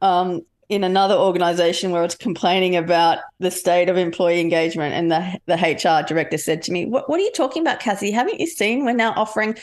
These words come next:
Pilates twice a week? What more could we be doing?" <laughs> I didn't last long in that organization. Um, so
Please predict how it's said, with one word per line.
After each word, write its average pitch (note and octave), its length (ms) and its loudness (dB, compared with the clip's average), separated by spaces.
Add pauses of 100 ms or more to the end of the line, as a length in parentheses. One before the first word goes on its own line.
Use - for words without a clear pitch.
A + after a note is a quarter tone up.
(140)
Pilates G3 500 0
twice E3+ 600 -2
a C4+ 80 2
week? D4 420 -2 (120)
What A4 220 -2
more A4 200 0
could F4+ 140 -2
we C#4+ 120 2
be A3+ 220 0
doing?" F#4 500 0 (420)
<laughs> - 20 0 (840)
I - 60 0
didn't A#3 220 2
last G3 260 2
long F3 220 0
in F3 60 0
that E3+ 160 2
organization. D#3+ 680 -2 (440)
Um, A3 340 0 (880)
so A3 540 2